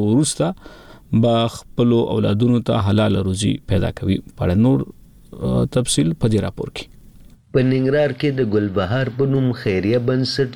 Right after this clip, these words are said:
Speaker 2: چې د نورو خیریه کارونو ترڅنګ بې وزله مېرمنو ته په یو روزنیز مرکز کې خیاطي ور زده کوي، مسؤلین یې وایي چې په تیر یوه کال کې تر دولس سوه پورې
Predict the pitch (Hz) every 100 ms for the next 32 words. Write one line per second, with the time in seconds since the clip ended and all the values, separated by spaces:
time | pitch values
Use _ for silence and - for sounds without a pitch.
0 | - 104 90 73 78 90 98 127 135 131
1 | 123 117 104 104 127 120 135 131 127 131
2 | 131 139 117 143 139 131 104 98 101 131
3 | 117 131 113 98 98 113 131 127 139 127
4 | - 95 92 101 98 95 90 98 113 131
5 | 120 135 120 143 127 - 131 117 107 101
6 | - 127 135 127 117 131 - 131 131 127
7 | - - - 98 - 101 98 127 135 131
8 | 135 135 135 120 113 110 98 135 135 123
9 | 110 110 131 131 135 131 131 135 131 123
10 | 101 101 104 131 135 131 - 139 139 135
11 | 135 135 135